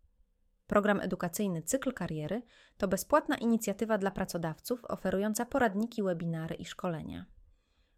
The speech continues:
Wspiera firmy w tworzeniu polityki zdrowia menstruacyjnego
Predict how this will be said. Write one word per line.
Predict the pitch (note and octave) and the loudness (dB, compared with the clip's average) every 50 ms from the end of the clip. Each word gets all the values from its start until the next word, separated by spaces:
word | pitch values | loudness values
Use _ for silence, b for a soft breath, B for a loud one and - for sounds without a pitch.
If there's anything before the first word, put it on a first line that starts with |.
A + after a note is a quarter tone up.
| _ _ | _ _
Wspiera | - - - - D#4 D#4+ C#4 A#3 | -12 -6 0 2 4 4 4 2
firmy | - - C4 C4 B3+ A#3+ | 4 2 4 6 6 2
w | A#3 A#3 | 2 0
tworzeniu | - - - F#3+ F#3 G#3 G#3 G#3 G3 | -8 -4 -4 0 0 2 0 0 -2
polityki | G3+ - F#3+ G3 A3 - G#3+ A3 - F#3 | 0 -2 -2 -2 0 -4 -4 -4 -4 -6
zdrowia | E3 E3 - G3 F#3 F#3+ F3+ | -4 2 2 2 2 2 0
menstruacyjnego | F3 E3+ E3+ E3+ - - F3 E3+ E3+ - - E3 D#3+ D#3 D#3 D#3 F#3 B3+ | -2 -2 -4 -6 -4 -4 -4 -4 -4 -6 -6 -6 -6 -6 -4 -2 -2 -2